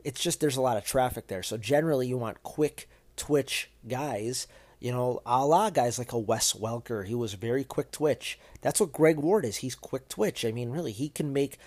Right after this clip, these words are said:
jump cuts. Very, he was the best receiver the Eagles had in the last month of the season. He was the one guy Carson Wentz had the most, you know, uh,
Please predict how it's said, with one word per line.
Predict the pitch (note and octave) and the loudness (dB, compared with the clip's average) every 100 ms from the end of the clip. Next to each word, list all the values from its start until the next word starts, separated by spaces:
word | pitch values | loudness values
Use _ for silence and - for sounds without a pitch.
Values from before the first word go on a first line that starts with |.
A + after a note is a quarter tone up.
| - - | -20 -2
jump | D3 E3+ - | 0 0 -4
cuts. | A#2 - | -8 -6
Very, | A#2+ C3+ D#3 - A2 - | -2 0 0 -2 -4 -4
he | D#3 A#3+ | -4 0
was | D4 A3+ | 0 2
the | G3 | 0
best | - F#3 G#3+ - | 4 2 4 0
receiver | B3 - F3+ D3 | -2 0 0 0
the | C3 C#3 | -2 -2
Eagles | D#3 D#3 | -4 -2
had | C#3+ B2+ | -2 -2
in | A2+ | -4
the | B2 | -4
last | C3+ C3+ - | -2 -2 -4
month | B2+ A#2+ | -6 -6
of | G#2+ | -6
the | |
season. | G#2 A#2 G2+ E2 - _ _ _ _ _ | -6 -6 -8 -12 -18 _ _ _ _ _
He | - | -2
was | E3 | 2
the | D#3 | 6
one | D#3+ G3+ | 6 6
guy | F#3+ F3+ | 4 0
Carson | - E3 - C#3 | 0 -2 0 -4
Wentz | C3+ C3 | -6 -4
had | C3 | -4
the | B2 | -2
most, | A#2+ A#2+ - - - _ _ | 0 0 -2 -6 -14 _ _
you | C#3 | -4
know, | C3+ C3 | 0 2
uh, | B2 A#2+ | 2 2